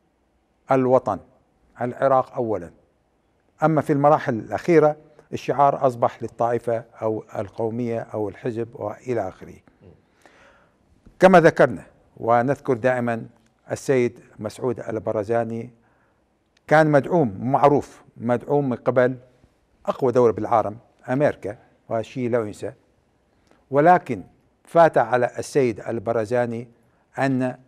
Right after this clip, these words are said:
أمريكا وأي دولة كبرى هدفها الأول والأخير هو المصلحة السياسية. مصلحة أمريكا في فترة من الفترات كانت لدعم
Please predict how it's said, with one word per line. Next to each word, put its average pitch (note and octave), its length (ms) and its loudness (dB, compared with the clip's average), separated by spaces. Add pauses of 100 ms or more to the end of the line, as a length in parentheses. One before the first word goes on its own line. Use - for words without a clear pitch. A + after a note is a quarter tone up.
(140)
أمريكا B2+ 520 -2
وأي B2+ 540 -2
دولة A2 640 2 (160)
كبرى C3 480 2 (520)
هدفها B2 440 -2
الأول A#2+ 400 -2
والأخير A#2 580 -4 (320)
هو A#2 260 0 (320)
المصلحة B2+ 1160 -2
السياسية. F#2+ 720 -10 (1400)
مصلحة D#3 380 0
أمريكا E3+ 420 2
في D#3 180 -6
فترة D#3 300 0
من D3 60 -2
الفترات C#3 560 0
كانت C3 540 -4
لدعم B2 400 -4